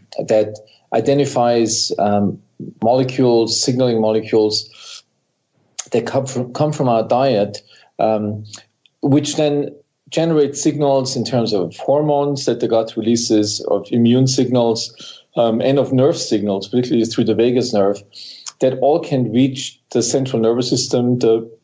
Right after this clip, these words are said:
the brain, particularly emotional, emotional regulation areas, and, um, influence the, the,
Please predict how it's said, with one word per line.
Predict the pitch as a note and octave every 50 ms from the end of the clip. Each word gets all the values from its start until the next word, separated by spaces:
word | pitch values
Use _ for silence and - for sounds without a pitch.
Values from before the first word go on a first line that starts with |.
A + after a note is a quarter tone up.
| _ _ -
the | A#2+ A#2 A2
brain, | - A2 A#2 A#2+ B2 C3 C3 C#3+ C#3 - - - _ _ _ -
particularly | - G#2+ - B2+ B2+ - B2+ B2 B2+ B2 A2+ A2+
emotional, | A2+ A2+ A2+ B2 B2+ - - B2 A#2+ A#2+ A#2+ A#2 A2 - - - - _ _ _ _ _ _ _ _ _ _ _ - -
emotional | A#2+ A2+ A#2 A#2+ B2 A#2+ - C3+ A#2
regulation | A2+ A2+ A2 A#2 G#2+ A2+ A#2 A#2 - - A#2+ A2 G#2
areas, | F#2 G#2 A2 A2+ G#2+ G#2+ G#2 - - - - _ - - - - - - _ -
and, | A#2+ A#2 A2+ A2 G#2 F#2 G#2 -
um, | G#2+ G#2+ G#2+ G#2 G2+ G2+ G2 F#2+ G2 - _ _ _ _ _ _ _ -
influence | C#3 D3 D#3 D3+ - C#3 A#2+ A#2 A2 G#2+ G#2 G2+ - - - - - - - - - - _ - - -
the, | G#2+ G#2+ A#2 A2+ A2+ A2 G2 - - - A2 - -
the, | A#2+ A2 G#2+ G#2+ G#2+